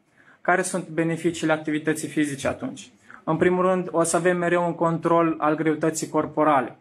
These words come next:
O să creștem încrederea în forțele proprii și ducând totodată și la autostima care este și ea mărită. O să avem, o să dezvoltăm un sistem cardiovascular care este sănătos,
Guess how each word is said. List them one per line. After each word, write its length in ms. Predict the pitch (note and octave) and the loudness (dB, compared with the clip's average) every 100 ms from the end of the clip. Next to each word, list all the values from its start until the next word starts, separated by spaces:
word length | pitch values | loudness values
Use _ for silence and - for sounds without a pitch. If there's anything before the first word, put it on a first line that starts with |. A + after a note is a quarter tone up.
| _ _ _ _ - | _ _ _ _ -6
O 80 | D3+ | -2
să 160 | D#3 | -2
creștem 480 | D#3+ E3+ E3+ F3 E3 | 2 0 2 0 2
încrederea 600 | D#3+ D#3+ E3 D#3+ E3 E3 D#3 | -2 0 2 4 2 2 0
în 60 | |
forțele 420 | D3 D#3 D3+ D3+ | -4 -4 -2 -2
proprii 600 | D3+ D3 C#3 C#3 D#3 D#3 - | -2 0 0 0 -2 -2 -8
și 400 | - E3 D#3 D#3 - _ - - | -4 0 0 -4 -20 _ -20 -12
ducând 600 | D#3 D#3 D#3+ F3 E3 - - | -2 -2 0 0 0 -6 -2
totodată 540 | E3+ E3+ E3 E3 E3 | 0 2 2 2 0
și 200 | D#3 D#3+ | -8 -2
la 320 | D#3+ D#3+ D#3 C3+ | 2 2 0 -2
autostima 680 | D#3 D#3+ D#3+ D#3 E3 D#3+ D#3 | 0 0 -2 -4 -2 0 0
care 200 | D3+ D#3 | 0 -2
este 220 | C#3+ D3+ | -4 -8
și 180 | - D#3+ | -2 0
ea 80 | |
mărită. 480 | D#3 D3 D3 C#3+ - _ _ _ _ _ _ - | 2 0 -2 -4 -12 _ _ _ _ _ _ -2
O 100 | D#3+ | 0
să 140 | F3+ | 0
avem, 440 | E3+ F3+ F3+ E3+ - | 2 2 0 -4 -6
o 100 | D#3 | -4
să 120 | E3+ | 0
dezvoltăm 640 | F3 D#3+ F3 E3 F3+ F3+ | 0 2 0 2 0 0
un 80 | E3 | -4
sistem 400 | D#3+ E3+ - E3+ | -4 -4 -2 -2
cardiovascular 720 | E3+ E3 E3 D#3 D#3 E3 D#3 | 0 0 2 0 0 0 0
care 160 | D#3 D#3 | 2 0
este 200 | D3+ - | 0 -6
sănătos, 680 | - D3+ C#3+ D3+ D#3+ - | -2 -2 0 0 0 -4